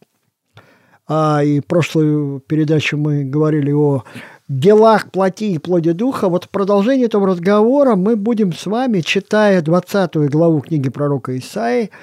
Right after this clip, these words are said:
очень короткую главу, всего шесть стихов, будем говорить о босой наготе.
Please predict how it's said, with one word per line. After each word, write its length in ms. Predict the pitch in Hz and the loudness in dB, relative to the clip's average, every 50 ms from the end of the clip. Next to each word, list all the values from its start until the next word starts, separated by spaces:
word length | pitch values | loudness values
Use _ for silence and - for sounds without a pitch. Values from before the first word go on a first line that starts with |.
| - - - - - | -20 -20 -20 -6 -4
очень 260 | 202 185 - 233 220 | -2 -2 0 -2 0
короткую 580 | - 277 269 262 262 254 247 - - 202 175 151 | 2 2 4 4 4 2 2 0 -2 -2 0 2
главу, 360 | 175 175 170 156 147 139 123 | 2 2 2 2 0 -2 -6
всего 360 | - - 151 151 156 156 139 | -6 -6 -4 -2 -2 -2 -4
шесть 340 | - - - 165 156 - - | -4 -4 -4 -4 -4 -4 -6
стихов, 640 | - - - 135 - - 170 185 208 185 - - _ - - - - - - - - - - - _ - | -10 -8 -8 -8 -6 -4 -2 -2 -2 -4 -6 -10 _ -20 -20 -18 -16 -14 -14 -14 -16 -16 -20 -20 _ -12
будем 480 | 127 120 127 185 247 226 240 226 226 | -10 -6 -4 -2 -2 0 0 0 0
говорить 920 | 208 185 202 196 196 190 196 196 214 226 240 214 - - - - - - - _ _ _ _ _ _ _ _ _ _ _ _ _ _ _ _ | 0 0 2 2 4 2 2 2 0 -2 -4 -6 -6 -10 -10 -10 -10 -12 -16 _ _ _ _ _ _ _ _ _ _ _ _ _ _ _ _
о 120 | - 202 | -2 -2
босой 600 | 180 143 143 185 175 - - - - 226 240 220 208 | 0 2 2 2 2 0 -2 -4 -2 2 2 2 2
наготе. 800 | 190 185 160 170 175 175 170 - - - 190 170 127 117 - | 0 -2 0 0 0 0 0 -4 -6 -6 -6 -4 -4 -8 -12